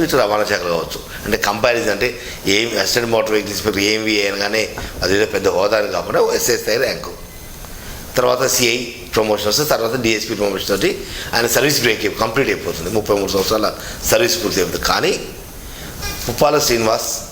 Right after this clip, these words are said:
వెంకటరమణ, పాపారావు ఈ ముగ్గురు మాత్రం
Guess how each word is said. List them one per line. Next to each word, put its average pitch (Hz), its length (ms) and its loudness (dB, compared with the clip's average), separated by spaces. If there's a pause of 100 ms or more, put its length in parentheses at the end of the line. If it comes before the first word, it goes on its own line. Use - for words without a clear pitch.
(640)
వెంకటరమణ, 101 580 0 (640)
పాపారావు 104 440 2 (160)
ఈ 101 40 2 (100)
ముగ్గురు 147 280 2 (100)
మాత్రం 107 240 0